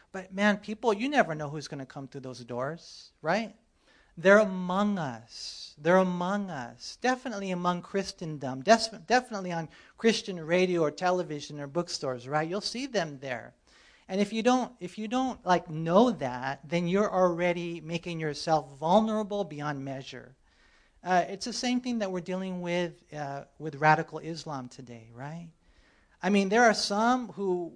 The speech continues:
they would just put their head in the sand. They wouldn't even think about it. Like, "It's all gonna be okay. Let's just kinda, like,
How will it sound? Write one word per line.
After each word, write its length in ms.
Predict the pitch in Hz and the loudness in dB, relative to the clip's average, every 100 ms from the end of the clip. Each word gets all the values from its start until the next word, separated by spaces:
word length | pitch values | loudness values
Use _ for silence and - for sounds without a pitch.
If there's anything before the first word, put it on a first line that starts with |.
| 160 | -6
they 240 | 175 208 | 2 4
would 220 | 214 214 | 4 -2
just 240 | 190 180 - | -2 -8 -6
put 200 | 190 185 | -6 -4
their 120 | 165 | -6
head 320 | 151 175 175 | 0 2 2
in 160 | 160 151 | 0 -8
the 100 | 139 | -10
sand. 480 | - 175 180 190 | -8 -8 -4 -6
They 100 | 165 | -6
wouldn't 280 | 147 160 170 | -6 -4 -4
even 400 | 165 151 143 127 - _ _ | -8 -8 -8 -10 -14 _ _
think 300 | - 214 240 | 0 2 4
about 440 | 233 214 214 214 214 | 2 4 6 6 4
it. 220 | 208 160 | 0 0
Like, 220 | 151 156 | -4 -6
"It's 140 | 156 | -2
all 180 | 180 202 240 | 6 6 6
gonna 160 | 233 | 0
be 160 | 208 208 | 0 2
okay. 400 | 190 - 196 196 | 2 2 -4 -4
Let's 160 | 190 | -6
just 200 | - 180 | -10 -10
kinda, 280 | - 190 185 | -8 -6 -2
like, 260 | 185 170 | 0 0